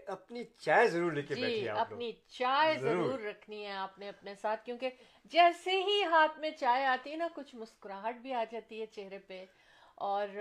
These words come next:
Speaker 2: آ، honestly، آ، میں، مجھے ایسا لگتا ہے جیسے میں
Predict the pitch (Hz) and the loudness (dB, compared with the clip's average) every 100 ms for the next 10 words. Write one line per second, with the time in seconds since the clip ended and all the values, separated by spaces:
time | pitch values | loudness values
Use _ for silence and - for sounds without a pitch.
0 | 202 196 190 190 - 226 277 349 330 269 | -2 -2 -4 -8 -4 -2 0 -2 -4 -10
1 | - _ _ _ - 220 220 214 202 - | -12 _ _ _ 0 4 4 2 0 -10
2 | _ 139 143 - - _ _ _ _ _ | _ -20 -20 -20 -20 _ _ _ _ _
3 | _ 147 233 240 262 277 285 269 254 240 | _ -18 -10 -4 -2 0 0 -2 -4 -6
4 | 269 330 311 302 294 311 320 330 320 254 | 6 8 8 4 2 2 2 2 0 0
5 | 254 302 285 | 0 2 2